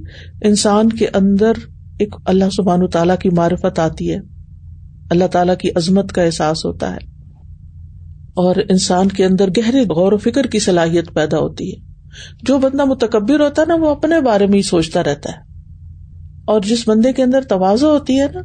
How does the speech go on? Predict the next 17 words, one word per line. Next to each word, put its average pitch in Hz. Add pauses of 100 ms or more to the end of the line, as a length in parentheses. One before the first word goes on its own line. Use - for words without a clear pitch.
(720)
وہ 294 (180)
ہر 277
چیز 302
کو 302
جب 269 (220)
توجہ 208
دینے 233
لگتا 208
ہے 220
اور 233
ہر 226
چیز 226
کو 240
امپورٹینس 214
دینے 196
لگتا 190
ہے، 208